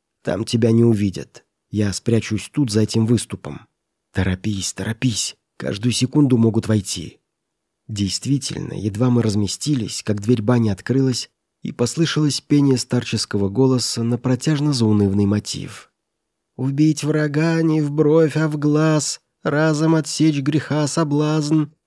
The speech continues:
попрать телесно озлобление,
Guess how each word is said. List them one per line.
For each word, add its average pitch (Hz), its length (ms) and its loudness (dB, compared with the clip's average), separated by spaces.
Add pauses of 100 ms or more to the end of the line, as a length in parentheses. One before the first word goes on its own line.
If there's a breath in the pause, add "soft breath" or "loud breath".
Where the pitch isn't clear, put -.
попрать 147 580 -2
телесно 147 640 0
озлобление, 151 920 2